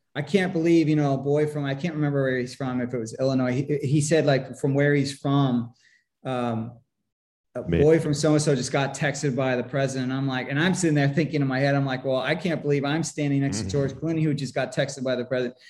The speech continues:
Speaker 1: So I just, I just had, like, it was just the circumstances. It was just kinda cool the few times I did get to hang out with him. Super nice guy, though. Um, but in general, I, I will say this about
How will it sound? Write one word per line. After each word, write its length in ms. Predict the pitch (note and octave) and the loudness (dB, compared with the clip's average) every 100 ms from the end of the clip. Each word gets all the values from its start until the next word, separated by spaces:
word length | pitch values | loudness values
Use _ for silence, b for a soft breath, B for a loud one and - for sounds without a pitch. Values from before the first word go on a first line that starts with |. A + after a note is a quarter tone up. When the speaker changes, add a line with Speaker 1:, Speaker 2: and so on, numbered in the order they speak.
| B - | B 0
Speaker 1:
So 140 | D#3 | 4
I 60 | F3+ | 4
just, 220 | G#3+ - | 2 0
I 60 | G#3 | 0
just 180 | A#3 | 2
had, 240 | F#3+ F3+ E3 | 2 2 4
like, 260 | D3+ D3+ - | 2 0 0
it 60 | E3+ | 2
was 120 | F3+ | 2
just 220 | A#3+ - | 0 0
the 80 | F#3 | -2
circumstances. 840 | - D#3+ D3+ D3 C#3 C#3 C3 B2+ C3+ | 0 0 2 -2 -2 -4 -4 -4 -2
It 80 | |
was 100 | C#3 | -2
just 180 | C#3 E3+ | -2 -4
kinda 280 | F3 D#3 C#3+ | -2 0 0
cool 440 | D3 C#3 C3 B2+ C3 | 0 2 2 -2 -4
the 160 | C3 A#2+ | -6 -4
few 160 | C#3 C#3 | -2 0
times 300 | C#3+ C#3 C3 | 0 -2 0
I 40 | |
did 120 | B2 B2+ | -2 -2
get 160 | B2 | -4
to 80 | B2+ | -6
hang 160 | B2+ B2+ | -6 -4
out 120 | A#2+ | -4
with 100 | A#2 | -2
him. 260 | B2 A#2 A#2 b b _ | -2 -2 -6 b b _
Super 340 | - E3 E3 D3+ | -2 0 2 2
nice 260 | C#3 B2+ | 2 0
guy, 260 | - B2 B2 | -2 0 0
though. 420 | B2 A#2+ A#2 - b b _ - | 0 0 -2 -10 b b _ -8
Um, 480 | C3 B2+ B2 A#2 - _ _ _ - | -6 0 0 -2 -8 _ _ _ -12
but 360 | C#3 D3 C#3 D#3 | 2 2 2 0
in 180 | A3+ A3+ | 0 2
general, 640 | D#3 D#3 F3 F#3 F#3 - - | 4 4 4 4 0 -2 -10
I, 140 | B2 | -6
I 100 | D3 D#3 | -2 0
will 120 | E3 | 0
say 220 | D3+ D3+ | 2 2
this 220 | C#3+ C#3+ | 4 2
about 460 | D3 C3+ B2 A2 | 0 0 0 -2